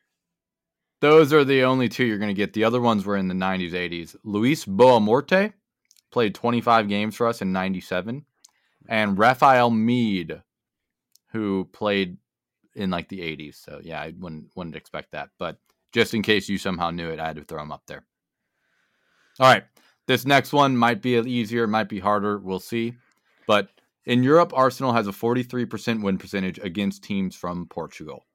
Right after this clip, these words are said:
in European competition. There are only four countries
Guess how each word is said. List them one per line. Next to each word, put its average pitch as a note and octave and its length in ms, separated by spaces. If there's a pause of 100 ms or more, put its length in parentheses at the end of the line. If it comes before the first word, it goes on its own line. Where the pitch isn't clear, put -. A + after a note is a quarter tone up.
(460)
in F2+ 180
European F#2 400
competition. E2+ 560 (640)
There A2 180
are A#2 80
only A#2 320
four C3 520
countries G2 800